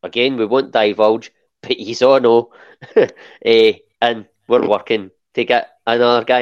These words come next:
in the door. So, aye, that, I think, personally, that's how it should always be.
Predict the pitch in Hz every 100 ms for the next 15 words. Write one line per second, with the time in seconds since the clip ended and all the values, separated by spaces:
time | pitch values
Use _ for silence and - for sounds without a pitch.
0 | 123 127 127 160 165 - - 165 160 156
1 | 190 151 _ _ 208 - - 214 226 247
2 | 139 - 143 135 151 120 101 _ _ _
3 | - 143 - 139 120 101 104 127 165 196
4 | - 135